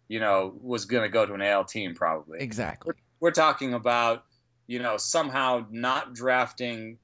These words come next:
Speaker 1: you know, a guy, an A L guy who gets traded out because you knew it was only gonna be half a season. No, you didn't.
Speaker 2: No,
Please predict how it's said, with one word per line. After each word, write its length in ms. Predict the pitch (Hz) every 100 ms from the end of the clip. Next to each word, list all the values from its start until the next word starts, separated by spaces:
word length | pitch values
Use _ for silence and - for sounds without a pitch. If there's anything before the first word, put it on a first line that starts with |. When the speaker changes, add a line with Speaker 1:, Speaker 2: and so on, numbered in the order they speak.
| _
Speaker 1:
you 160 | 113
know, 420 | 110 107 104 101 -
a 180 | 113 110
guy, 280 | 117 117
an 380 | 117 113 113 110
A 100 | 120
L 120 | 113
guy 200 | 110 117
who 80 | 110
gets 140 | 107 -
traded 260 | 127 110
out 160 | 110 107
because 260 | 104 107
you 100 | 110
knew 360 | 110 110 117 113
it 40 |
was 120 | 104 107
only 180 | 104
gonna 120 | 101 98
be 80 |
half 240 | 95 98 -
a 20 |
season. 480 | - 101 90 82 82
No, 160 | 117 127
you 160 | 117 92
didn't. 300 | 82 73 - _ -
Speaker 2:
No, 240 | 196 123